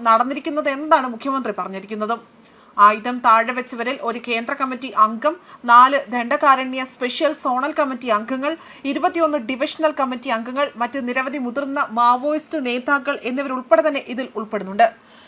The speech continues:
എ കെ ഫോർട്ടി സെവൻ, എസ് എൽ ആർ, ഇൻസാസ് റൈഫിലുകൾ,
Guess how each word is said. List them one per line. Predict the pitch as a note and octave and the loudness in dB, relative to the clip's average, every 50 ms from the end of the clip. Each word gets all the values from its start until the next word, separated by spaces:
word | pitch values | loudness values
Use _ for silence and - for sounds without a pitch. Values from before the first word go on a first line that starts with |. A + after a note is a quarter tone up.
| - - - | -20 2 4
എ | C#4 F4 F4 - | 6 6 6 4
കെ | G4 G4+ G4 | 2 0 4
ഫോർട്ടി | - E4 D#4 - E4 E4+ | 4 4 4 4 0 -2
സെവൻ, | - - E4 E4 E4 D4+ - - C4 | 0 0 2 2 2 0 -2 -4 -6
എസ് | C4 - - | -6 2 4
എൽ | E4 D#4 D#4 D4+ | 4 6 6 6
ആർ, | D4 D4 - - - _ _ _ _ _ _ _ _ _ _ _ | 4 4 2 0 -6 _ _ _ _ _ _ _ _ _ _ _
ഇൻസാസ് | - C4 C4+ C#4 C4+ - - - - - - - A#3 A#3 | -8 -8 -8 -6 0 6 6 6 6 6 2 -2 4 8
റൈഫിലുകൾ, | A#3+ A#3 B3 C4+ C4+ - E4 C#4+ D#4+ C4 C#4 C#4 C4 A#3+ | 8 8 8 6 2 -4 -4 -2 -2 0 0 0 0 -2